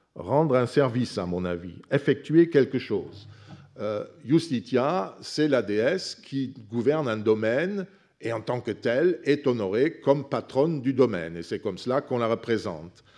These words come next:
En revanche, Aequitas, elle, n'est pas honorée en tant que celle qui mérite tout de suite pour un domaine une réponse, mais un remerciement pour un service qu'elle rend à une autre divinité. Justitia est une vertu générale,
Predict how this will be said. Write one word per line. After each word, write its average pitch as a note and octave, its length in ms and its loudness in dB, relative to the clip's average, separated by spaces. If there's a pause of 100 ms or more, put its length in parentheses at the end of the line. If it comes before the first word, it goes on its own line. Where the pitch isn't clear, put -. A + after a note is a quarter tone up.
(260)
En - 80 -20
revanche, E3+ 640 -2
Aequitas, C3 760 -2
elle, E3 480 2
n'est A#2 280 -2
pas F#3+ 260 -2
honorée D#3 500 2
en A2+ 120 -2
tant D3 340 0
que D#3 520 6
celle D3 580 0
qui C#3+ 200 -6
mérite A2+ 640 -4
tout D#3 120 -4
de - 80 -8
suite D3+ 400 -8
pour G#2 180 -4
un G#2+ 60 -2
domaine G#2+ 540 -2 (400)
une A#2+ 140 -2
réponse, F3+ 440 -2
mais C3 180 4
un A#2+ 120 2
remerciement B2 800 2
pour E3 560 4 (480)
un B2+ 180 4
service C#3 680 2
qu'elle A2 260 4
rend C#3+ 400 4
à G#2+ 220 -2
une A#2 180 0
autre D3 600 4
divinité. B2 840 -2 (420)
Justitia E3 560 2
est A#2+ 140 0
une A2 140 -2
vertu A2+ 500 0
générale, A2+ 640 0